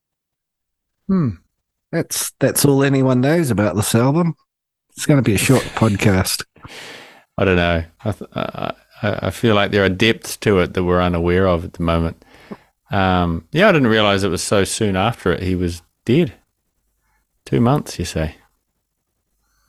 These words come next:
Speaker 2: Two months,
Speaker 1: Hmm.
Speaker 2: two weeks.
Speaker 1: Yeah. And he,
Speaker 2: I've read
Speaker 1: uh,
Speaker 2: other sources that said three months and stuff, but I don't know. Going with this one,
Speaker 1: Yeah.
Speaker 2: could be
Speaker 1: Well,
Speaker 2: right,
Speaker 1: there's
Speaker 2: could be
Speaker 1: the
Speaker 2: wrong.
Speaker 1: other,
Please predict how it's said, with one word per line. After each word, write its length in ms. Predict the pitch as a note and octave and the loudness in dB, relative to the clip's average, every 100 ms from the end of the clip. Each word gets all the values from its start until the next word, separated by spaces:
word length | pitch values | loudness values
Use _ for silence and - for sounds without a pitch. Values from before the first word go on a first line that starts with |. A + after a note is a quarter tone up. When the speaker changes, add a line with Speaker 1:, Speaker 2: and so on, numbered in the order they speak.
| _ _ B2 _ - | _ _ -20 _ -4
Speaker 2:
Two 100 | A2+ | -2
months, 360 | A#2 B2+ A2+ G2 | 0 0 -2 -4
Speaker 1:
Hmm. 60 | |
Speaker 2:
two 200 | - A2+ | 0 2
weeks. 420 | G2 E2+ - - - _ _ _ _ _ - | 2 0 -4 -12 -14 _ _ _ _ _ -2
Speaker 1:
Yeah. 360 | F2+ A#2+ A2+ - _ | 2 2 0 -4 _
And 160 | A2 A2+ | 0 2
he, 60 | C3 | 2
Speaker 2:
I've 200 | C#3+ B2+ | 2 2
read 220 | D#3+ B2 | 2 2
Speaker 1:
uh, 40 | |
Speaker 2:
other 200 | A#2 A#2+ | 2 2
sources 560 | B2 - G2+ G2 F2 D#2 | 0 0 0 0 -2 0
that 180 | E2+ - | -2 0
said 240 | F#2 D#2+ | -2 -2
three 360 | - - E2+ F2 | -6 -2 0 2
months 520 | F2+ F2 F2 - - | 2 0 -2 -6 -2
and 160 | D#2 E2 | 0 0
stuff, 440 | - E2 E2+ - - | -2 -2 -2 -6 -6
but 160 | - | -4
I 140 | D2+ D#2+ | 0 0
don't 180 | - | 0
know. 220 | B1+ D#2 F2+ - | 0 0 -2 0
Going 260 | G2 G2 | 0 2
with 120 | F2+ - | 0 0
this 180 | B2+ | 2
one, 140 | D#3 D3 | 4 2
Speaker 1:
Yeah. 220 | D2+ D#2 - - - - - | -2 -10 -12 -16 -18 -14 -2
Speaker 2:
could 100 | B2 | 2
be 60 | F#2+ | 2
Speaker 1:
Well, 100 | A2+ | 2
Speaker 2:
right, 80 | C3+ | 2
Speaker 1:
there's 120 | A#2 | 4
Speaker 2:
could 80 | G2+ | 4
be 80 | |
Speaker 1:
the 60 | F#2+ | 4
Speaker 2:
wrong. 180 | G#2+ A2+ | 2 2
Speaker 1:
other, 160 | G2 | -2